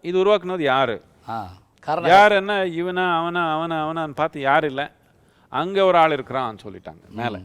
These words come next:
Speaker 2: ம், ம்.
Speaker 1: இப்போ நமக்கு மேலது கீழதுன்னு தெரியலையே இந்த பிரபஞ்சத்துல, தெரியுமா யாருக்கானாலே?
Speaker 2: ம்.
Speaker 1: ஆ? நம்ம பூமி உருண்டையா இருக்குது, நாம் பார்த்தா இங்க தமிழ்நாட்டுல இங்கே உட்காந்துருக்குறோம், நார்த் போல்லையும் உட்காரல, சுத்துது வேற அது. இப்ப நான் மேல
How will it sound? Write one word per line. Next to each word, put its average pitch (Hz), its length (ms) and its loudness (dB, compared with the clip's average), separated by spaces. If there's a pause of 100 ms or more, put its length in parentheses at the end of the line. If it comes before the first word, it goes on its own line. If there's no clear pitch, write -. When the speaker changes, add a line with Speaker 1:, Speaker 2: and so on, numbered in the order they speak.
(240)
Speaker 2:
ம், 110 40 -18
ம். 98 300 -16
Speaker 1:
இப்போ 156 220 -8
நமக்கு 190 260 -6
மேலது 147 720 -4
கீழதுன்னு 185 420 -4
தெரியலையே 170 340 -6
இந்த 160 220 -6
பிரபஞ்சத்துல, 143 640 -10
தெரியுமா 139 300 -8
யாருக்கானாலே? 113 600 -6 (260)
Speaker 2:
ம். 107 280 -20 (560)
Speaker 1:
ஆ? 156 80 -12 (840)
நம்ம 117 220 -10
பூமி 127 240 -10
உருண்டையா 135 520 -4
இருக்குது, 113 540 -8 (240)
நாம் 127 280 -8
பார்த்தா 131 200 -2
இங்க 147 120 -10
தமிழ்நாட்டுல 131 520 -8
இங்கே 127 300 -8
உட்காந்துருக்குறோம், 117 480 -10
நார்த் 113 380 -12
போல்லையும் 127 360 -10
உட்காரல, 110 440 -12 (340)
சுத்துது 143 300 -10
வேற 113 220 -4
அது. 117 500 -14 (260)
இப்ப - 140 -12
நான் 147 180 -4
மேல 165 300 -2